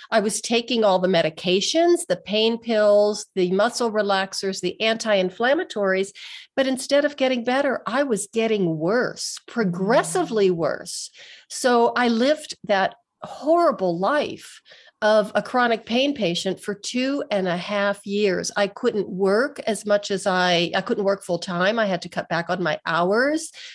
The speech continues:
Speaker 1: So my income, you know, was definitely, like, cut in half. I had planned on getting my master's degree in physical therapy, and that was kind of put on hold. So after two and a half years, one of my doctors finally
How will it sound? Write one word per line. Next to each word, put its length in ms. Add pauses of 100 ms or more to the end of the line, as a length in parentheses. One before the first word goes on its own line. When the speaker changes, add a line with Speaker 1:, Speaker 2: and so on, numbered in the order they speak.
Speaker 1:
So 180
my 160
income, 800
you 140
know, 180
was 220
definitely, 580
like, 220
cut 200
in 120
half. 500 (540)
I 100
had 220
planned 720
on 260
getting 260
my 120
master's 500
degree 460
in 300
physical 380
therapy, 720
and 220
that 120
was 120
kind 220
of 80
put 160
on 160
hold. 480 (360)
So 640
after 240
two 220
and 80
a 60
half 280
years, 300
one 180
of 140
my 100
doctors 800 (560)
finally 640